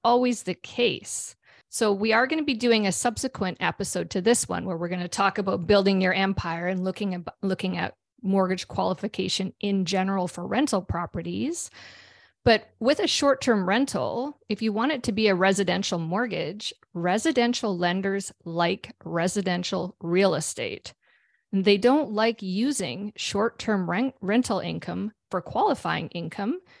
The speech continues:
because in a lot of cases, they think of that being more of a commercial enterprise. Additionally, if you're buying, for example, in a building that is zoned for short-term rentals,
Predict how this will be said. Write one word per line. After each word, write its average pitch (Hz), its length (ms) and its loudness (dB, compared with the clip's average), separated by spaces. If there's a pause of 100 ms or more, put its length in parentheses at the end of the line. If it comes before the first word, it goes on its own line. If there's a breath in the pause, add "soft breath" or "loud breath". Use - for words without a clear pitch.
(260 soft breath)
because 226 300 0
in 233 100 6
a 214 60 4
lot 208 240 6
of 330 140 0
cases, 180 580 -6
they 190 120 -2
think 247 240 -2
of 254 140 -2
that 185 280 2
being 185 500 -2 (380)
more 208 260 6
of 190 100 4
a 190 60 2
commercial 202 720 -2 (180)
enterprise. - 960 -6 (460)
Additionally, 196 1080 0 (460 soft breath)
if 262 220 2
you're 294 240 -2 (100)
buying, 196 400 2
for 202 140 0
example, 180 520 -4
in 185 120 -2
a 170 60 -4
building 202 720 0
that 196 180 -2
is 190 100 -2
zoned 220 500 0
for 196 580 -6
short-term 233 680 2
rentals, 208 760 -2